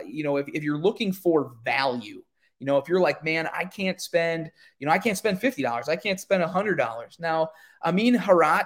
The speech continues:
is, is an interesting one to me. He spent a lot of time at Schalke. Uh, he has since made the move to Marseille, playing in, in Ligue one, uh, in France. But he's got some really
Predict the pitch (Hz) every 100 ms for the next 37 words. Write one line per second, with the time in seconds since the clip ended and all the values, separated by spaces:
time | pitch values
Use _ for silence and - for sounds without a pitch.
0 | - - 175 160 147 147 - 156 147 143
1 | 190 214 196 202 185 185 185 160 156 175
2 | 156 - 170 127 120 123 127 165 175 -
3 | 165 160 165 170 - - 127 - - -
4 | 135 165 214 240 240 - _ _ _ 110
5 | 117 165 160 - 180 180 170 170 151 147
6 | 147 156 - 143 123 117 - 151 170 190
7 | - 143 135 127 123 - 127 120 127 123
8 | 139 196 220 214 _ _ - 101 104 117
9 | - 196 254 247 - _ _ _ 147 262
10 | - - 311 339 415 415 349 180 165 247
11 | 240 -